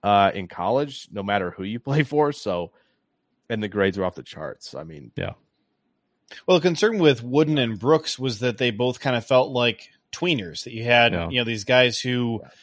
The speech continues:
Speaker 3: uh, were not really athletic enough to play off the edge,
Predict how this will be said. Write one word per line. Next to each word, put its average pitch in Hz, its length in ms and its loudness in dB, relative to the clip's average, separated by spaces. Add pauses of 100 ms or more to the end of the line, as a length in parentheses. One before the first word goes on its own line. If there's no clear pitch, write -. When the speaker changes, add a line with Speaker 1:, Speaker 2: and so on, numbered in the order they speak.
(240)
Speaker 3:
uh, 113 380 4
were 117 120 -2
not 127 220 2
really 127 220 2
athletic 120 460 0
enough 117 260 -4
to - 80 -12
play 117 600 0 (240)
off 131 240 4
the 117 160 -2
edge, 139 500 2